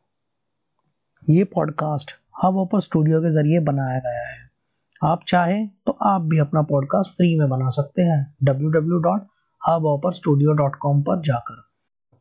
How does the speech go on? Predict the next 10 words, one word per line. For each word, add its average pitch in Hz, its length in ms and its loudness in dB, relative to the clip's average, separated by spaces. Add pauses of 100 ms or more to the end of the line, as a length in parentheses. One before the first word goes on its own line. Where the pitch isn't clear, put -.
(220)
क्योंकि 165 340 2 (440)
Hubhopper 190 480 0
is 160 260 -2 (200)
India's 175 420 4
leading 165 480 4
podcast 151 560 0
creation 143 400 0
platform। 127 480 -6 (380)
इसका 143 300 0
लिंक 196 260 0